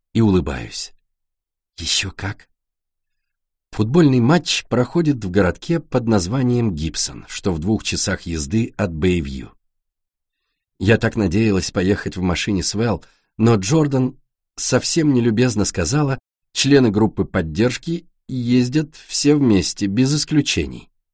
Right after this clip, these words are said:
Так что Вэл едет на моей машине, а я в автобусе с командой. Если честно, меня пугали два часа в автобусе в компании Джордан и ее подружек. Но поездка оказывается, к моему удивлению, веселой.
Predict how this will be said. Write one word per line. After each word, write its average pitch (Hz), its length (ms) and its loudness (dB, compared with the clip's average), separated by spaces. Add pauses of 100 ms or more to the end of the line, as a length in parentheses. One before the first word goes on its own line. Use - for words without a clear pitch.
(380)
Так 104 160 2
что - 220 -4
Вэл 110 360 -2 (100)
едет 104 440 -4
на 110 80 2
моей 104 320 2
машине, 160 600 -2
а 92 100 0
я 147 260 -2 (380)
в 110 100 0
автобусе 139 540 0
с - 80 -6
командой. 73 580 -6 (300)
Если 107 320 0
честно, 107 400 -2
меня 95 260 0
пугали 107 400 0
два 82 180 -2
часа 95 340 -4
в 87 40 -4
автобусе 87 520 -4
в - 60 -16
компании 85 500 -2
Джордан 87 460 0 (300)
и 110 100 0
ее 98 240 4
подружек. 76 600 -6 (380)
Но 98 140 2
поездка 135 540 -2
оказывается, 151 680 -2
к - 80 -18
моему 117 380 6
удивлению, 92 640 0
веселой. 135 640 -4